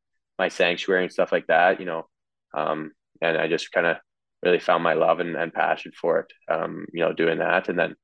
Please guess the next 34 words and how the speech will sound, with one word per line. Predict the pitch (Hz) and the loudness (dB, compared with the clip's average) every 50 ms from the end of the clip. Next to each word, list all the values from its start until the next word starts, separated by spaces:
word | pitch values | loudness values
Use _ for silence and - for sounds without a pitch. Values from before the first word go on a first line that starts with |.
| _ _ _ _ _ _ _ _ _ _ _ _ | _ _ _ _ _ _ _ _ _ _ _ _
once | - 95 87 - - | -2 -2 -2 -2 -2
you | 95 | 0
move | 95 95 90 | 2 4 6
up | 95 90 90 - 101 | 6 6 4 4 0
into, | 92 90 - 101 95 95 90 90 87 - | -2 0 4 4 6 6 6 4 2 -2
to | - 110 | -8 -8
junior | 95 - 104 101 104 104 101 98 | -6 -4 -4 -2 -2 -2 0 2
there | 98 98 98 101 104 104 | 2 4 4 4 4 2
and, | 101 92 90 | 0 -2 -8
you | 90 90 | -10 -8
know, | 90 87 90 | -8 -6 -6
you | 92 90 | -8 -6
kinda | - - 92 90 87 82 | -4 -2 -2 -2 -2 -4
start | - - 92 90 85 | -4 -2 -2 -2 0
getting | - 87 - - | 0 0 0 0
all | 95 92 90 | -2 -2 0
the, | 87 92 90 90 85 - - _ _ _ _ _ _ _ _ _ | 0 2 2 0 0 -2 -8 _ _ _ _ _ _ _ _ _
the | - - | -12 -10
free | - - 110 110 107 | -6 -2 0 0 0
gear | 95 95 95 98 101 107 107 | 0 0 0 2 2 2 2
and | 104 101 | 0 0
stuff | - - 101 92 | -2 -4 -2 0
like | 104 98 92 - | 0 -2 0 2
that, | 87 85 87 92 92 | 2 4 4 4 2
it's, | 92 87 - - - | 0 -2 -6 -4 -2
uh, | 92 90 87 87 85 - - _ _ _ - | -2 0 0 -2 -4 -6 -8 _ _ _ -6
it's | 95 95 - | -6 -6 -2
super | - 113 104 101 - 110 | -2 -2 -2 0 -2 -6
cool. | - - 104 92 90 95 95 90 - _ _ - | -4 -2 -2 0 2 2 2 0 -2 _ _ -8
Um, | - 82 85 85 82 82 82 82 - _ _ _ _ _ _ _ _ _ _ _ _ _ _ _ - | -4 -2 0 0 0 -2 -4 -8 -14 _ _ _ _ _ _ _ _ _ _ _ _ _ _ _ -12
you | - 156 156 | -8 -6 -4
know, | 143 156 - 82 82 - _ _ _ _ _ _ _ _ _ _ _ | -2 -2 -2 -2 -4 -8 _ _ _ _ _ _ _ _ _ _ _
you | - 67 - | -8 -8 -6
dream, | 78 - 95 92 - | -4 0 0 0 0